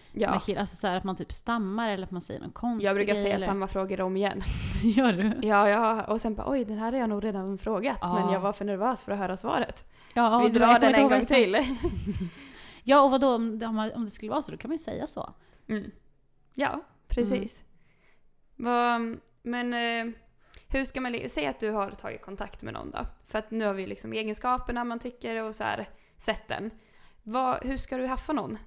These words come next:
Speaker 1: när du väl har s-, skrivit?
Speaker 2: Alltså hur det ska gå till nästa, eller vadå?
Speaker 1: Ja, till nästa steg.
Speaker 2: Att man ska ses, eller?
Speaker 1: Ja, till exempel.
Speaker 2: Då skriver man, "Ska vi ses?"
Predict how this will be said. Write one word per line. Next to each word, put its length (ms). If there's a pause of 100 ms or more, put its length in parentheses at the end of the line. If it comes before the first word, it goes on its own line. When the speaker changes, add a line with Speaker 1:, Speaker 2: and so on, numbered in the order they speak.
Speaker 1:
när 120
du 60
väl 160
har 80
s-, 200 (300)
skrivit? 720 (500)
Speaker 2:
Alltså 220
hur 160
det 100
ska 140
gå 180
till 160
nästa, 220
eller 180
vadå? 180 (120)
Speaker 1:
Ja, 180
till 140
nästa 240
steg. 380 (240)
Speaker 2:
Att 100
man 100
ska 100
ses, 360
eller? 280
Speaker 1:
Ja, 180
till 140
exempel. 400
Speaker 2:
Då 60
skriver 360
man, 340
"Ska 340
vi 140
ses?" 500